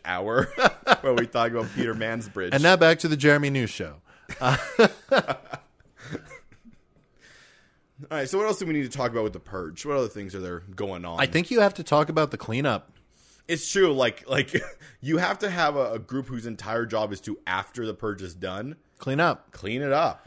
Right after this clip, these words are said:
Speaker 1: And
Speaker 2: Well,
Speaker 1: it ain't
Speaker 2: no
Speaker 1: gonna be the people.
Speaker 2: And not only that, no insurance company's gonna cover shit.
Speaker 1: No, no. During the purge, no insurance is
Speaker 2: Yeah.
Speaker 1: valid.
Speaker 2: So,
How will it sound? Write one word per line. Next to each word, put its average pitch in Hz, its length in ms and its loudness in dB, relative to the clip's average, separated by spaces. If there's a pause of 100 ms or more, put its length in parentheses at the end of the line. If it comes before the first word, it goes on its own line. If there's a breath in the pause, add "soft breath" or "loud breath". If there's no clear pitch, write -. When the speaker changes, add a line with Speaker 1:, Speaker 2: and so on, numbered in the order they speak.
Speaker 1:
And 110 160 -6
Speaker 2:
Well, 147 100 4
Speaker 1:
it 156 60 4
ain't 156 80 0
Speaker 2:
no 165 80 0
Speaker 1:
gonna 160 60 -2
be 156 60 -2
the 143 80 -8
people. 92 580 -6
Speaker 2:
And 143 160 0
not 156 140 4
only 180 160 2
that, 170 180 4
no 147 160 0
insurance 147 420 -4
company's 127 320 -4
gonna 117 180 -4
cover 131 280 -2
shit. - 320 -10 (720 loud breath)
Speaker 1:
No, 139 140 0
no. 110 120 0
During 160 260 0
the 160 80 -4
purge, 135 520 -2
no 117 320 -2
insurance 95 520 -4
is 82 280 -10
Speaker 2:
Yeah. 156 240 6
Speaker 1:
valid. 85 400 -6 (100)
Speaker 2:
So, 147 540 6